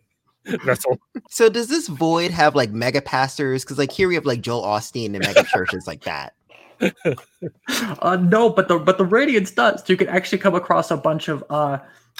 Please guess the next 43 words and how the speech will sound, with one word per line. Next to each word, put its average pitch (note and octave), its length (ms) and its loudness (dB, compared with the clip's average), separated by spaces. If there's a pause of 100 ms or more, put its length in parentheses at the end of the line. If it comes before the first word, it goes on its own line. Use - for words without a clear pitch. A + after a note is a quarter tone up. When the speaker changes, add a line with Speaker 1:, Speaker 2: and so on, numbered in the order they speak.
Speaker 3:
uh, C#3+ 140 0
like, C#3 400 -4
uh, C3 360 -4 (560)
moss D3+ 320 0
people C3+ 580 -4
worshiping C#3 680 0 (120)
the C#3 80 2
Radiance, C#3 480 0
and C#3+ 160 0
then D3 80 4
when C#3+ 100 0
you C#3 100 4
come C#3 220 0
back, C3 220 0
it's B2+ 120 -8
completely C3+ 440 -2
infected C3 380 -2
their B2 100 4
bodies, A#2+ 380 -2
and C#3 80 -2
they're C3 120 0
all B2+ 160 -2
dead B2 220 0
as - 120 2
hell C#3 260 -2
and A#2+ 100 -2
exploded. - 560 -4 (240)
Speaker 1:
That's C3 180 -2
good. D#3 140 4
Speaker 2:
Oof, A3+ 260 2
damn. A2 600 0
So - 200 -8
I G#2+ 40 -2
Speaker 1:
Yeah. G#2+ 60 -4
Speaker 2:
guess A2+ 140 -6
they A#2 120 -6
don't A#2 180 -4
believe B2 180 -6
in A#2 60 -6
abortion. G#2 460 -8 (320)
Speaker 3:
Yeah. - 300 0 (240)
<laughs> - 0 -
Speaker 1:
<laughs> C#3 60 -8